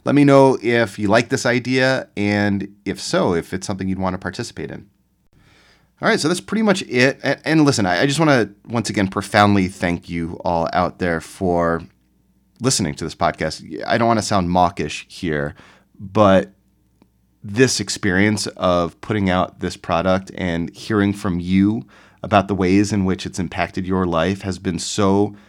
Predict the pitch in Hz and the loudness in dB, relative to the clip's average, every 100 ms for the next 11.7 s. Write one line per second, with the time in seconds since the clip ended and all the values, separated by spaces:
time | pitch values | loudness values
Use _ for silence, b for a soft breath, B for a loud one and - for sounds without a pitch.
0 | B - 95 92 87 92 90 85 - 80 | B -10 -4 -2 0 0 0 -2 -2 -2
1 | 80 85 95 90 92 104 98 98 - 101 | -2 -2 -2 -2 -2 0 -2 -2 -2 0
2 | 98 101 107 107 104 - 113 113 117 - | 0 -4 -4 -4 -4 -2 -2 -2 -6 -10
3 | B B - 117 113 113 - 95 98 107 | B B -2 0 2 0 -2 2 4 4
4 | 110 98 - 87 - 101 95 - - 92 | 2 -2 -4 -6 -6 -4 -4 -4 -4 -4
5 | 92 101 101 92 90 - - 92 92 90 | -4 -4 0 2 2 -2 -8 -2 0 0
6 | - 101 - 98 85 87 104 - B B | -4 -12 -8 -4 0 0 -2 -6 B B
7 | B - 92 87 - 104 92 - 87 87 | B -2 -2 -2 0 2 2 0 -8 -6
8 | 90 87 - - 98 98 - - 87 82 | -6 -6 -8 -4 -4 -4 -8 -6 -4 -4
9 | - 85 85 85 80 69 60 53 - _ | -6 -8 -4 -2 -2 -4 -6 -10 -18 _
10 | b b b b - 101 - 135 135 85 | b b b b -4 -2 2 2 2 -4
11 | - 76 67 - - 65 | -6 -10 -12 -12 -8 -8